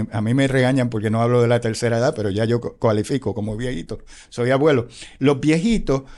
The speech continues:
pues muchos prefieren quedarse aquí por, por razones de alma, de corazón, de cariño, de amor.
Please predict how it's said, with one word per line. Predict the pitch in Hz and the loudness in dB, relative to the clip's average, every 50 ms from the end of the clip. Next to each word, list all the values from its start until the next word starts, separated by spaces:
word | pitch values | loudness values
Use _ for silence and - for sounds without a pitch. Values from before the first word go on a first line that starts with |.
| - - _ | -20 -8 _
pues | 151 147 | -2 -2
muchos | 151 156 185 180 226 220 | 0 0 0 0 -2 -2
prefieren | 226 220 208 190 - 208 202 220 214 | -2 -2 -4 -2 -2 -2 -2 -2 -2
quedarse | 214 214 190 165 143 160 180 - - 208 | -2 -2 0 0 0 -2 -4 -4 -6 -8
aquí | - - 165 214 254 | -8 -6 -6 -4 -4
por, | 269 180 180 165 131 | -2 0 -2 -2 0
por | - 156 147 127 | 0 0 2 2
razones | 127 131 120 - 143 143 175 196 165 | 2 0 0 0 0 0 0 0 2
de | 180 160 135 | 2 4 4
alma, | 123 131 - 220 202 156 120 | 4 4 4 2 2 2 4
de | 113 117 110 | 2 2 2
corazón, | - 127 117 113 113 - - 156 180 202 | 2 2 2 2 2 2 0 0 2 2
de | 165 131 117 | 0 0 0
cariño, | - 117 131 135 185 190 165 135 120 113 | 0 2 2 2 2 2 2 2 0 0
de | 113 123 123 | 2 2 2
amor. | 127 139 160 170 165 165 | 2 2 2 2 0 0